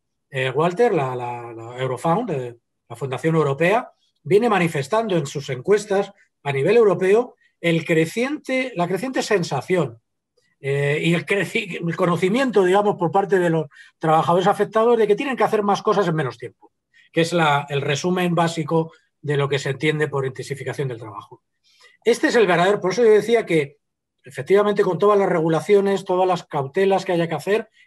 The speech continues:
que son muchas, y que hay que detallar, y que el derecho de trabajo tiene que encontrarlo, pero sobre todo lo que te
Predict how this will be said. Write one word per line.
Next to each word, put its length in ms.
que 60
son 180
muchas, 480
y 140
que 160
hay 180
que 100
detallar, 520
y 100
que 80
el 80
derecho 280
de 60
trabajo 340
tiene 240
que 220
encontrarlo, 880
pero 200
sobre 260
todo 240
lo 80
que 120
te 280